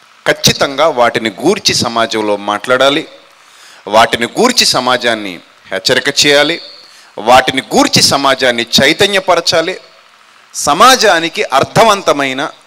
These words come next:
వివేకాన్ని కలిగించేటువంటి సందేశాలు ఇవ్వాలి. అలాంటి సభలు ఇప్పుడు ఇక్కడ జరుగుతున్నాయి, మీరందరూ పాల్గొంటున్నారు. దేవుని నామానికి మహిమ కలుగునుగాక. ప్రియులారా,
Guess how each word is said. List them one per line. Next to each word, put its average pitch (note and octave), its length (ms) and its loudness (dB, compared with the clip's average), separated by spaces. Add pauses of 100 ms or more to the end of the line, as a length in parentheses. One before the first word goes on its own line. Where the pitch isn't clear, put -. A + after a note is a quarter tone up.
(100)
వివేకాన్ని F#3+ 720 2
కలిగించేటువంటి A#2+ 1000 -2
సందేశాలు A#2 680 -4
ఇవ్వాలి. D#2+ 340 -10 (1160)
అలాంటి C#3+ 360 2
సభలు A#2+ 640 -2 (400)
ఇప్పుడు A2+ 200 -8
ఇక్కడ A2 140 -4
జరుగుతున్నాయి, A2 720 -2
మీరందరూ F#2+ 400 -6
పాల్గొంటున్నారు. F2 720 -6 (220)
దేవుని G#2 280 -4
నామానికి F2+ 440 -8
మహిమ E2+ 240 -10
కలుగునుగాక. E2+ 640 -8 (1300)
ప్రియులారా, D3 560 2